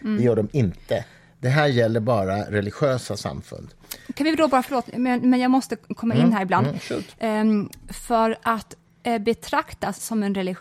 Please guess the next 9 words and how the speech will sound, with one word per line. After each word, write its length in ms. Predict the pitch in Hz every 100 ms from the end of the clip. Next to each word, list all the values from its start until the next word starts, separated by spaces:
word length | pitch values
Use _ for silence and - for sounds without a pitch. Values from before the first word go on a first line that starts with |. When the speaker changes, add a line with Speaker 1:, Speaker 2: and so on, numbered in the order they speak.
| -
Speaker 2:
eh, 100 | 220
som 140 | 233
en 60 | 226
livsåskådning, 760 | 247 196 - 277 240 - 320 359 - - - -
då 180 | - 233 -
inbegriper 800 | 285 277 214 185 202 254 339 -
det 300 | 262 185 240 269 -
religiös 600 | 214 196 196 185 160 -
verksamhet. 720 | 220 - 208 226 - -